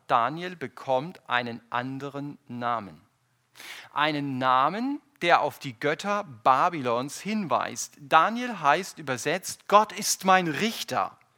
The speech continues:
Und Belsazar, sein neuer Name, heißt Fürst Bels, also einer der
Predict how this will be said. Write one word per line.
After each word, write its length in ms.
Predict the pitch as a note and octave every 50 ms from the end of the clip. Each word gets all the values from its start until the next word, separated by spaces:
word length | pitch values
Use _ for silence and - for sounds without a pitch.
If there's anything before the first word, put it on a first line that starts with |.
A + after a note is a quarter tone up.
| _ _ - - - - - - - -
Und 120 | D#3 D#3 C#3
Belsazar, 720 | D#3 D3+ C3+ A#2 F#3 G#3 C4+ C#4+ - - - C#3 C3+ C#3
sein 200 | - D#3 D3+ D#3
neuer 260 | F#3 A#3 C4+ B3+ F3+
Name, 400 | D3+ C3+ B2 A#2+ B2+ C3 A#2+ A2+
heißt 340 | C3 D3 F3 E3 - - -
Fürst 600 | - - - F#3+ A3 B3 C4 B3 - - - F#3+ E3+ D#3 _
Bels, 640 | - A#3+ B3+ A#3+ G3+ D3 G#2+ G#2+ A2 - - - - - - - - -
also 320 | - E3 E3+ D3+ F#3 - - -
einer 400 | - E3+ F3+ G#3 A#3+ C4 C4+ C4+
der 200 | B3 A3 F#3+ -